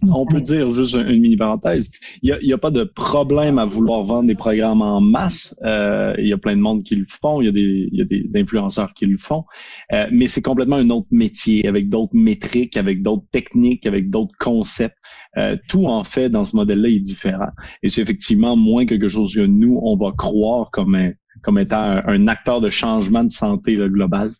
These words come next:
Speaker 2: Donc, euh, d'où pourquoi, effectivement, qu'on n'en parlera pas. Mais si vous en faites, c'est juste que c'est beaucoup des techniques complètement différentes,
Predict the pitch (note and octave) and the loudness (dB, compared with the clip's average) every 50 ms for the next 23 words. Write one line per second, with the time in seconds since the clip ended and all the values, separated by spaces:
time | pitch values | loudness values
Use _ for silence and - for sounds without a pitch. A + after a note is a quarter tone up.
0 | - - - - - - - G#2 G2 F#2+ G2+ G2 F#2+ F2+ - G2+ F#2+ F#2+ F#2 F#2 | -20 -20 -20 -20 -20 -10 -4 -2 0 2 2 2 0 0 -2 -2 -2 -2 -2 -2
1 | F#2 F#2 - - - G2+ G#2+ A2+ G2+ G#2 F#2+ - - A2 G#2+ F#2+ G2 G2 - - | -2 -4 -4 -4 -4 -2 -2 0 0 -2 -4 -4 -2 -4 -2 -2 -4 -4 -2 0
2 | G2+ G2+ G#2 G2+ F#2+ G2+ D2 - G#2 G2+ G2+ G2+ - A2 G2+ F#2 G#2 - A#2 G2+ | 0 0 0 -2 -4 -6 -6 -2 0 0 0 0 0 -2 -2 -2 -2 -2 0 0
3 | G#2 G2+ G2 - - A#2+ A#2 A2 A2+ A2 G#2 G2+ G2 - - - C#3+ E3 C#3+ - | 0 0 0 -2 -2 -2 0 0 0 0 0 -2 -4 -4 -6 -4 -4 -4 -2 -2
4 | A2+ G#2 G2+ A2 G#2+ - G#2+ - - G#2+ G2 - - A2+ B2+ C3+ - - B2 A2+ | 0 0 0 0 0 -2 -4 -2 -2 -4 -4 -4 -4 -4 -2 -2 -2 -2 -4 -6
5 | G#2+ G#2 - A#2+ A2 - - - G#2+ - A2+ A2 G2 - - G2+ G2+ F#2+ G2+ G2 | -6 -4 -2 -2 -2 -2 -2 -6 -4 -2 -2 -2 -2 -2 -2 -2 0 0 0 -2
6 | F#2 - - - - - - - F#2 F#2 | -2 -4 -6 -8 -8 -8 -6 -8 -10 -12